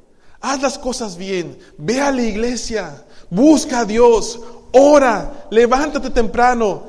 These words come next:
esfuérzate, ve a la escuela". Y esas son las personas que nosotros queremos en nuestras vidas. Personas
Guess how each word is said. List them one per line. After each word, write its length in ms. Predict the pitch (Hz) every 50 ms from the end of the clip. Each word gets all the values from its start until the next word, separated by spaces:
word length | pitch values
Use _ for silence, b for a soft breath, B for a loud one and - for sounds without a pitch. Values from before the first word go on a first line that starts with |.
| B B B B B B B
esfuérzate, 840 | 208 214 208 - - 262 294 311 320 302 - - 254 - - 220 196
ve 220 | 170 180 285 302
a 100 | 302 294
la 100 | 294 254
escuela". 720 | 226 - - - 226 269 285 285 262 226 170 196 190 - - - _ _ b b b b b b b b b b b 160
Y 80 | 139 160
esas 160 | 185 190 175
son 140 | - 185 180
las 160 | 175 175 -
personas 440 | - 139 - 160 160 156 151 151 -
que 120 | - 135
nosotros 400 | 127 117 - 135 - - 135 -
queremos 320 | - 123 120 127 120 -
en 60 | 127 117
nuestras 280 | 98 87 113 101 101
vidas. 400 | 113 113 104 95 - - - - _ b b b b b _ _
Personas 580 | - 120 - - 139 127 131 151 175 180 -